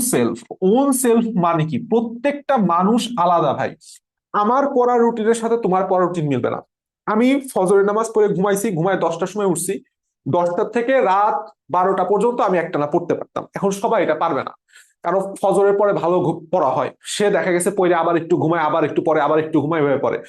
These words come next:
আবার কেউ কেউ সারা রাত ঘুমিয়ে পড়ে। আমি সারা রাত জাগার পক্ষে না, কিন্তু তোমার যদি একটা রু-, মেইন রুটিনে আইসা যায়, তুমি সারা রাত ধরে পড়ে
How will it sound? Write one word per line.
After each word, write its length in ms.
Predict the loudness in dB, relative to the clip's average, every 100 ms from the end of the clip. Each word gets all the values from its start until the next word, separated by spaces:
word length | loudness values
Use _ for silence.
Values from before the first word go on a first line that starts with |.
| -20 _ -2
আবার 140 | 0 2
কেউ 120 | 2 2
কেউ 100 | 0 0
সারা 160 | -2 0
রাত 80 | -2
ঘুমিয়ে 220 | -2 -2 -2
পড়ে। 140 | -2 -6 _ _ -10 -4
আমি 120 | -2 -2
সারা 180 | -2 0
রাত 100 | 0 0
জাগার 220 | -2 0 0
পক্ষে 260 | 0 -2 -4
না, 60 | -4
কিন্তু 180 | -4 0 0 2
তোমার 220 | 2 0 0
যদি 140 | 0 0
একটা 140 | 2 0
রু-, 140 | 0 0 2
মেইন 280 | 4 4 4
রুটিনে 280 | 4 4 2 2
আইসা 200 | 0 0 2
যায়, 140 | 0 -2 -10 -4
তুমি 140 | -2 -2
সারা 180 | -2 0 0
রাত 100 | -2
ধরে 120 | -2 -2 0
পড়ে 220 | 2